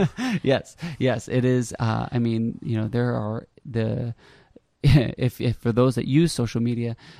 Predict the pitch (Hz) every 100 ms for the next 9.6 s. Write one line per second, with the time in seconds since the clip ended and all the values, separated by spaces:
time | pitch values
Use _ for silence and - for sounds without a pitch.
0 | - - 110 110 107 - 135 117 117 113
1 | 113 135 135 117 123 120 - - 156 135
2 | 120 - 120 117 123 120 113 113 - 117
3 | 120 113 113 117 - 123 123 - 117 -
4 | 107 117 117 - - - 131 117 123 127
5 | - _ - - - 123 123 - 123 120
6 | 120 156 - 131 135 123 127 - - -
7 | 127 - - 139 151 156 - 120 113 113
8 | - _ 135 - 127 131 123 117 120 -
9 | 107 - 139 143 113 -